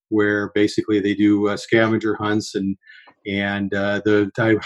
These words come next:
I worked the air gun range and we stayed pretty busy, um, with, uh, with just all the youth, uh, cycling through. Um, another thing they did was, uh, um, the, the Winchester program.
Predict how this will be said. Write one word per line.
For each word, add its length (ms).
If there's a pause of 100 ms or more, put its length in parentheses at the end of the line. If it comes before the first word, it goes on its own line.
(140)
I 60
worked 220
the 120
air 160
gun 220
range 280
and 100
we 60
stayed 300
pretty 200
busy, 420 (400)
um, 480
with, 260
uh, 240
with 100
just 140
all 160
the 100
youth, 280 (120)
uh, 260
cycling 540 (120)
through. 280 (560)
Um, 400
another 220
thing 160
they 120
did 200
was, 300
uh, 420
um, 420 (140)
the, 320
the 80
Winchester 520
program. 360